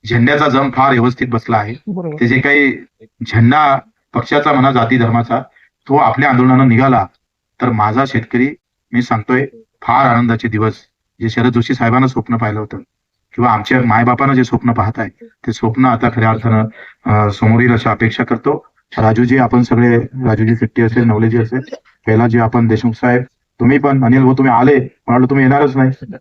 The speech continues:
Speaker 1: पण तुम्ही आले सगळे, विठ्ठलराव, सगळे आमचे, आपण सर्व आलात, अं, बरं वाटलं. आणि आता इथून मला वाटते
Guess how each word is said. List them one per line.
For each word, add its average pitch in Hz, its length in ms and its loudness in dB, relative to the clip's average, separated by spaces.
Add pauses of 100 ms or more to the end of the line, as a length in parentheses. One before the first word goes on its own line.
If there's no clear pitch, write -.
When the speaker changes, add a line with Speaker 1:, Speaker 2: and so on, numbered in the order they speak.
(240)
Speaker 1:
पण 117 120 0
तुम्ही 123 160 2
आले 127 220 2
सगळे, 127 300 2
विठ्ठलराव, 123 400 0
सगळे 123 240 2
आमचे, 123 320 2 (320)
आपण 123 180 0
सर्व 127 180 2
आलात, 117 320 2 (380)
अं, 110 240 2
बरं 120 140 0
वाटलं. 139 320 0 (260)
आणि 117 140 0
आता 123 140 0
इथून 120 320 2
मला 131 160 2
वाटते 135 340 0